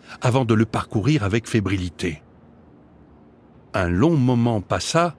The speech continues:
et de nombreuses pages furent tournées sans que rien ne vienne éclairer leur énigme. «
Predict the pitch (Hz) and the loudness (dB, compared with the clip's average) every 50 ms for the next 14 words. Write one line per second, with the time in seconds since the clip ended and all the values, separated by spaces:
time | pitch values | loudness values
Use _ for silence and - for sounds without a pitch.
0 | - - - - - - 147 135 117 107 120 120 117 120 151 196 214 165 135 165 | -18 -20 -20 -10 -2 0 0 0 2 2 2 4 4 4 4 4 4 2 2 2
1 | 165 - - - 147 135 120 98 - - - 123 - - - - 135 123 131 117 | 0 0 0 -2 0 0 0 -2 -4 -4 -4 -4 -4 -4 -2 -2 0 2 2 2
2 | 110 98 82 - - 143 127 - - 156 131 107 110 113 113 139 160 170 160 135 | 2 0 0 0 0 0 -2 -2 0 -2 0 0 0 0 0 2 2 2 2 2
3 | 123 110 107 120 127 127 117 107 - 113 104 104 139 135 110 98 95 101 95 92 | 2 2 2 2 2 2 0 0 0 -2 0 0 0 0 0 0 0 0 0 0
4 | 98 92 87 82 78 76 69 | 0 -2 -4 -6 -8 -8 -10